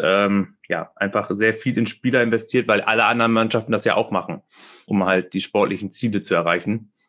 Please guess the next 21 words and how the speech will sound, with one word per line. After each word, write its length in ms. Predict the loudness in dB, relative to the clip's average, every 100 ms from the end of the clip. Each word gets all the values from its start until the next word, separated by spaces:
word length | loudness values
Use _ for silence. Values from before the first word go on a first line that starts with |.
| _ _ _ _
Und 440 | -6 -6 -6 -14 -6
in 200 | -2 0
offenen 320 | 0 -2 0
Ligen 640 | 0 2 2 2 0 -8 _
gibt's 200 | -8 -2
halt 420 | 0 -2 -4 -18 -20 _ _ -20 _
nicht 200 | -4 0
nur 100 | 0
die 100 | 2
Meisterschaft, 680 | 2 2 2 0 2 0 0
es 100 | -6
gibt 160 | -4 2
ja 100 | 2
auch, 240 | 2 0
ähm, 480 | 2 4 4 2 -4 _ _
den 100 | -4
Kampf 260 | -2 -2 -2
um 120 | -2
die 100 | -2
internationalen 680 | 0 0 0 0 0 0 2
Plätze. 300 | -2 -2